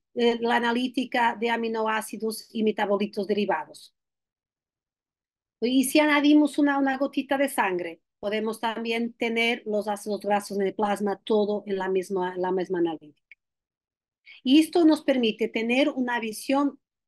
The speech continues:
de diferentes, diferentes vías metabólicas, porque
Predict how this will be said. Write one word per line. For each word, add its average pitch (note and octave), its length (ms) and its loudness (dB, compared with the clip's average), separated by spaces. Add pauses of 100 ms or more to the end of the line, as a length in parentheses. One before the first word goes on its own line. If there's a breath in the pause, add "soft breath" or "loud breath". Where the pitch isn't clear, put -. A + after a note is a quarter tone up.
(180)
de A#3 220 -6
diferentes, C#4+ 840 0
diferentes B3 560 -2
vías A#3+ 300 -2
metabólicas, F3+ 800 -4 (300)
porque B3 500 -2